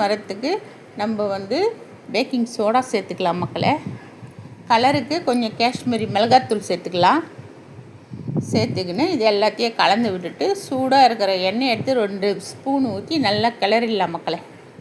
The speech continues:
கிளறிட்டு ஓமமும் கொஞ்சம் வறுத்து பெருங்காயத்தூளும் கொஞ்சோண்டு தண்ணியில கலந்து வச்சுக்கிறேன் மக்களே.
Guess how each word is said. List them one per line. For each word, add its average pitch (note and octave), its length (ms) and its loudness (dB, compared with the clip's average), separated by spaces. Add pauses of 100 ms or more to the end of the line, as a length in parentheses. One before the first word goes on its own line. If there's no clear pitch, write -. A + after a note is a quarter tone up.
(1120)
கிளறிட்டு A3 480 -4 (260)
ஓமமும் B3+ 580 4 (340)
கொஞ்சம் G#3+ 340 0
வறுத்து A3+ 300 2 (160)
பெருங்காயத்தூளும் A3+ 840 0
கொஞ்சோண்டு G3 420 -2 (160)
தண்ணியில G#3 440 -2
கலந்து G#3+ 300 0
வச்சுக்கிறேன் E3+ 420 -6
மக்களே. E3+ 240 -6